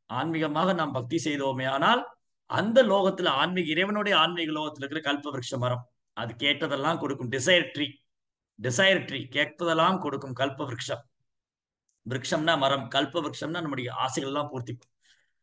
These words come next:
சிந்தாமணி பிரகர சத்மசு கல்ப விருட்சா லக்ஷாவிரதேசு சுரபி,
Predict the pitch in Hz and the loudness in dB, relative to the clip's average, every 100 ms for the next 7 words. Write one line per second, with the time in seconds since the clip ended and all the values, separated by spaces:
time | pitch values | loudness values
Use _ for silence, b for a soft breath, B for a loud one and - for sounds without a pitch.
0 | _ - 208 214 208 202 190 185 185 180 | _ -2 0 4 6 8 6 4 2 2
1 | 180 180 185 180 165 175 170 170 160 165 | 0 2 2 2 -2 -4 0 0 4 2
2 | 160 156 147 - - 180 180 139 - - | 2 -2 -4 -2 4 6 6 4 -4 -18
3 | _ _ - 143 185 - 240 240 233 220 | _ _ -4 2 2 2 6 8 10 8
4 | 208 208 208 190 254 - 175 202 240 | 4 2 0 0 -4 -4 0 4 4